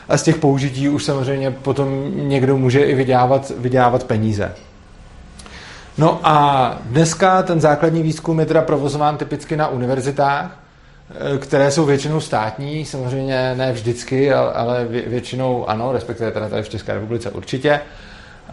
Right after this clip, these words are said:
A nebo jsou nějakým způsobem aspoň státem částečně dotovány, pobírají různé granty a tak dále, takže, eh, ten výzkum je prostě, eh, je prostě provozován tímhle způsobem. Eh, existují i výjimky,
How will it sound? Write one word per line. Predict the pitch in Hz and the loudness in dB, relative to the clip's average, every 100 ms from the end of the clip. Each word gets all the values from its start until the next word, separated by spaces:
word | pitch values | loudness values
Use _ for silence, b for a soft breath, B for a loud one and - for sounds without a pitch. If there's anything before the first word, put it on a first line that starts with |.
| - | 0
A | 143 131 131 131 131 | 4 6 6 6 4
nebo | 135 143 139 | 4 2 2
jsou | 143 | 2
nějakým | 139 127 139 | 2 0 -2
způsobem | 127 127 - 135 135 131 131 120 120 | -6 -8 -4 -4 -2 -4 -6 -10 -10
aspoň | - 127 143 135 | -6 -4 -4 0
státem | 131 123 135 127 | 2 2 -2 -2
částečně | 117 120 123 135 | -2 -2 -6 -4
dotovány, | 110 127 127 123 123 123 | -2 0 2 2 0 -2
pobírají | 120 110 120 120 120 | -2 -2 2 2 0
různé | 107 123 | -4 -4
granty | 110 98 107 104 113 117 | -4 -4 -4 -2 -2 -2
a | |
tak | - 110 | -4 -4
dále, | 101 95 107 | -2 0 -2
takže, | 107 104 110 104 104 B B B - | -2 -2 2 2 0 B B B -8
eh, | - 120 113 113 | 0 4 4 2
ten | 113 120 | 0 -2
výzkum | 113 110 120 117 | -2 -4 -4 -2
je | |
prostě, | 107 107 120 113 - - 113 107 107 | -2 -4 -2 -2 -4 -8 -6 -4 -2
eh, | |
je | 113 | -2
prostě | 117 - 107 | -4 -4 -2
provozován | 110 107 107 104 104 | 0 0 2 0 0
tímhle | 107 107 | -2 -2
způsobem. | 104 - - 98 95 95 - B B B B B B B - | -4 -8 -6 -2 -2 -4 -12 B B B B B B B -8
Eh, | - 131 131 127 - - - - - | 2 6 6 4 2 -12 -20 -8 2
existují | 160 185 208 214 | 4 4 2 0
i | 156 | 2
výjimky, | 110 151 156 190 190 185 | 0 -2 4 4 4 0